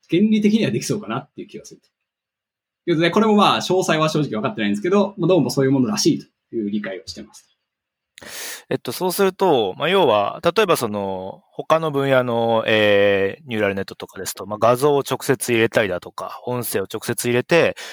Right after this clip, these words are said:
Speaker 2: まあ、特徴抽出は、えー、ディープラーニングにお任せしますよっていうのもあるんですけど、ここは結構、基地のその、えー、タンパク質工学っていうんですか？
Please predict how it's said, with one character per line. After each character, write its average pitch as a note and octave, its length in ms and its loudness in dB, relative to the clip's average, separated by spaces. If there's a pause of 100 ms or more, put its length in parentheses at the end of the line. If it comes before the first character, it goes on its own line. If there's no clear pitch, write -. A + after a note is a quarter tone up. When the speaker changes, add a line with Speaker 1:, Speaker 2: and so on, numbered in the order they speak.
(140)
Speaker 2:
ま F3 80 4
あ、 - 20 2
特 D3 160 0
徴 F3 80 2
抽 E3 180 0
出 - 220 -4
は、 F#2+ 240 2
え G2 160 2
ー、 F#2+ 40 -2
デ G2 80 -4
ィ - 20 -6
ー - 40 -14
プ G#2+ 60 -4
ラ G2+ 80 2
ー - 20 0
ニ F#2 100 -8
ン - 20 -12
グ F2 80 -14
に F2+ 60 -12
お F#2 60 -10
任 G2 260 -4
せ G#2 60 -6
し - 140 -8
ま G#2+ 100 -4
す - 140 -6
よ E2+ 80 -10
っ - 20 -18
て - 160 -14
い G2 40 -6
う - 20 -12
の F2+ 60 -12
も F#2 120 -4
あ F#2+ 60 0
る F2+ 80 -6
ん E2 60 -18
で F2 80 -14
す - 60 -10
け G2 100 -12
ど、 G2+ 260 -6 (320)
こ D#3+ 80 -8
こ - 100 -4
は G3+ 100 4
結 G3 280 0
構、 A2 400 0
基 F3+ 140 -4
地 B2 140 -4
の F#2 120 -8
そ G2 140 -8
の、 E2+ 340 -16 (260)
え G2 120 0
ー、 - 40 -6
タ - 120 -4
ン G2+ 100 -10
パ G2+ 140 -4
ク G#2 120 -10
質 - 200 -10
工 A2+ 120 -6
学 E2+ 200 -12
っ - 20 -20
て - 100 -20
い - 20 -16
う - 20 -16
ん - 20 -20
で E2 60 -16
す - 100 -12
か？ A2+ 180 -6